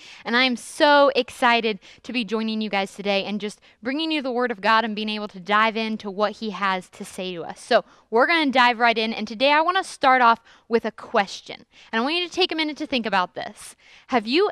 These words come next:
ever been stereotyped? Have you ever had someone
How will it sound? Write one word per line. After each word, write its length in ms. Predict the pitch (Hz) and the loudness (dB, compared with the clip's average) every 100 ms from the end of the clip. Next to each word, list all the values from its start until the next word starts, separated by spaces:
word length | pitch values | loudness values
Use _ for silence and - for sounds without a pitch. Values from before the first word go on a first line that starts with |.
| - | 2
ever 440 | 294 302 240 226 202 | 4 4 2 -2 -4
been 440 | 180 214 214 214 | -4 -4 -4 -8
stereotyped? 1120 | - - - 220 208 185 170 - - - - _ _ _ _ _ _ - | -12 -18 -8 -2 0 0 -6 -8 -18 -18 -20 _ _ _ _ _ _ -6
Have 140 | 208 | -4
you 120 | 240 | 2
ever 220 | 302 311 | 2 2
had 480 | 277 - 311 330 311 | -2 0 2 2 2
someone 760 | - 311 294 285 277 269 262 | -6 -6 -2 0 0 0 -4